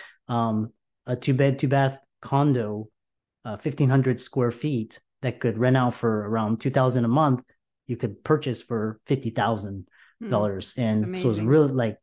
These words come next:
Speaker 1: I mean, you were actually wasting money renting than buying. So,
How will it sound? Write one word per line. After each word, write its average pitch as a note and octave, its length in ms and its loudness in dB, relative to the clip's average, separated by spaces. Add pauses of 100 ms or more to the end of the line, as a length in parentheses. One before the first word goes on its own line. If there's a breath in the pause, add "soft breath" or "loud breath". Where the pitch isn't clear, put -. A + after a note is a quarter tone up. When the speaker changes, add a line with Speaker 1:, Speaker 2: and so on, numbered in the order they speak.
(460 loud breath)
Speaker 1:
I B2 60 0
mean, A2+ 320 2
you C3 140 2
were B2+ 160 4
actually C3 600 0
wasting C3 400 0
money A#2+ 240 0
renting C3+ 640 -4
than G#2+ 180 -6
buying. G2+ 440 -6
So, A2+ 340 -2